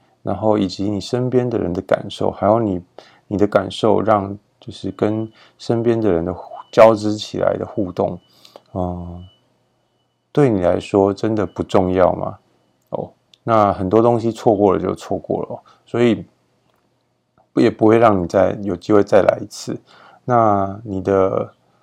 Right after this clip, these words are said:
呃，后半生想要在你的脑海中留下什么样的回忆？我觉得这是我们，值得我们想的事情哦。那，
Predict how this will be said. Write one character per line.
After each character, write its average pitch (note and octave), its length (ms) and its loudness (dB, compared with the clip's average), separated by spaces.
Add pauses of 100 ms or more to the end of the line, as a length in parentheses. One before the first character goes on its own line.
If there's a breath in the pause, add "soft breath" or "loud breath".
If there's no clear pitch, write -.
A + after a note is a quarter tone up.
(180)
呃， G2 260 -4
后 D3 220 6
半 C3+ 200 4
生 A2 300 -2
想 - 200 -4
要 F#2+ 100 -2
在 G#2+ 180 2
你 F#2 100 -4
的 F#2 80 -4
脑 F2+ 220 0
海 F#2+ 180 -2
中 F#2+ 240 -6
留 F2 160 -2
下 G2 200 0
什 F#2+ 160 -8
么 G2+ 100 -8
样 G2 140 -6
的 F#2+ 100 -8
回 - 220 -6
忆？ F#2+ 260 -8 (120)
我 A2 60 -16
觉 G2 200 -4
得 G#2+ 320 0 (480 soft breath)
这 C#3 100 0
是 - 140 2
我 G#2 80 4
们， C#3 120 -6
值 - 140 -10
得 G2+ 80 2
我 G2+ 60 4
们 F2+ 280 -6 (320)
想 D#2+ 280 -8
的 F2 80 -12
事 - 260 -10
情 - 280 -14
哦。 - 140 -14 (400 soft breath)
那， A#2 460 4